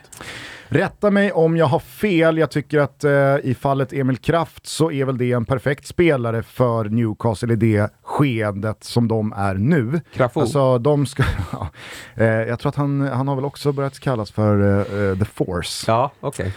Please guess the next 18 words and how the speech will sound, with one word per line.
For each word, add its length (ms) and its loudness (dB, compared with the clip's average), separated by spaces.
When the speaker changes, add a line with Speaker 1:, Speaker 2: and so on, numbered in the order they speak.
Speaker 1:
Eh, 540 2
men, 420 2
eh, 240 0
alltså, 240 2
jag, 200 2
jag 140 -4
tänker 200 -2
då, 160 2
i 320 -2
skedet 440 2
som 160 0
Newcastle 440 0
är 280 0
i 100 -2
sin 240 0
transformation 760 0
som 180 -4
klubb, 420 0